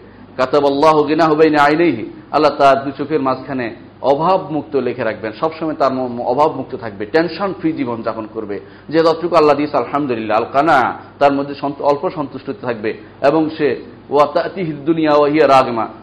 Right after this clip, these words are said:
দুনিয়াতে আল্লাহ তাআলা তার জন্য যতটুকু রিজিক দিয়েছেন ওই রিজিক নাকে খত দিয়ে আসবে, নাকে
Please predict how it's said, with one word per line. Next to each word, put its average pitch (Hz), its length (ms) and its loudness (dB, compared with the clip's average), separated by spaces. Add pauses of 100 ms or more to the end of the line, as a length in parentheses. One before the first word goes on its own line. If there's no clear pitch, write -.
দুনিয়াতে 190 480 2
আল্লাহ 156 220 6
তাআলা 135 220 2
তার 135 200 2
জন্য 135 160 -4
যতটুকু 135 300 -6
রিজিক 127 300 -6
দিয়েছেন 120 320 -4 (300)
ওই 180 260 6
রিজিক 147 320 0 (320)
নাকে 151 560 2
খত 123 260 0
দিয়ে 120 180 0
আসবে, 104 340 -4 (220)
নাকে 143 240 2